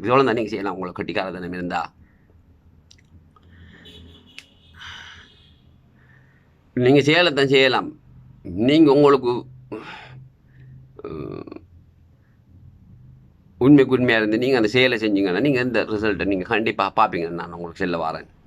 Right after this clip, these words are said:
ஆகவே, இது ஏற்கனவே நான் பேசின வீடியோவோட இது குறைய தன்படுத்த நான் பேசியிருக்கிறேன்.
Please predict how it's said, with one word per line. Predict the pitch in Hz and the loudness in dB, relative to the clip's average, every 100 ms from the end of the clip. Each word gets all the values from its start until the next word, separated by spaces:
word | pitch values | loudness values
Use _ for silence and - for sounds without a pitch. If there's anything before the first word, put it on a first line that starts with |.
| _ _ | _ _
ஆகவே, | - - 90 110 117 117 _ - - - - - | -16 -12 -4 -4 -4 -8 _ -20 -20 -20 -20 -18
இது | - 90 95 85 - | -8 -2 -2 -2 -2
ஏற்கனவே | 104 110 123 120 | -2 0 -2 0
நான் | 110 | -2
பேசின | 113 110 110 | -2 -2 -2
வீடியோவோட | 104 110 107 101 98 120 - _ | -2 0 2 2 0 -2 -4 _
இது | - 90 | -10 -8
குறைய | 87 117 123 104 | -6 -2 -2 0
தன்படுத்த | 104 95 90 98 | -2 -2 -4 -4
நான் | 90 | -2
பேசியிருக்கிறேன். | 107 101 90 90 92 123 | -4 -4 -6 -6 -4 -6